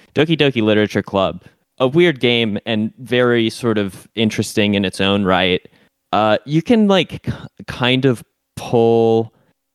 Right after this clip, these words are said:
that out, and the game may also not survive, but I see how there's a vi-, viable format of just making it, like, a weird, scary game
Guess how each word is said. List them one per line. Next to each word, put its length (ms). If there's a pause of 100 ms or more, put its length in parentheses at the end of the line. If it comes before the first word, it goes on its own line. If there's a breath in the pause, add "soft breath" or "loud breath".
(180)
that 220
out, 340
and 140
the 40
game 300
may 160
also 640
not 400
survive, 800
but 300
I 140
see 360
how 160
there's 240
a 60
vi-, 480
viable 500
format 640
of 480 (480)
just 200
making 360
it, 180
like, 220
a 60
weird, 360
scary 500
game 540